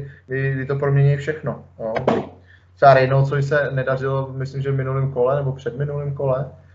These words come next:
tam vlastně nekopnul dva, dva ze čtyř nebo dva z pěti, nebo respektive možná ze čtyř a potom to za něj kopal, kopal,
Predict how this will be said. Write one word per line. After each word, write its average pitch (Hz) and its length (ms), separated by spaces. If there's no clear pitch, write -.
tam 123 140
vlastně 123 280
nekopnul 123 420
dva, 123 160
dva 120 260
ze 123 100
čtyř - 260
nebo 127 140
dva 127 140
z - 80
pěti, 135 480
nebo 117 400
respektive 127 460
možná 123 260
ze 123 100
čtyř 135 280
a 131 60
potom 131 280
to 131 160
za 123 100
něj 123 180
kopal, 123 560
kopal, 117 680